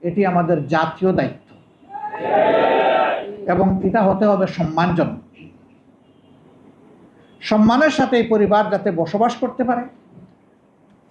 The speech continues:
এরকম করেই তাদেরকে অবশ্যই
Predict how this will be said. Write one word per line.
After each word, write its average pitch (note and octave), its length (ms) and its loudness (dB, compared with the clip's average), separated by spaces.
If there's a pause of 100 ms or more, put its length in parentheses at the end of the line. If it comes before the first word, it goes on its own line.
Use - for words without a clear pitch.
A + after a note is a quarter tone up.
(320)
এরকম G#3+ 320 2
করেই G#3+ 220 4
তাদেরকে F3+ 680 0 (1300)
অবশ্যই F3+ 560 0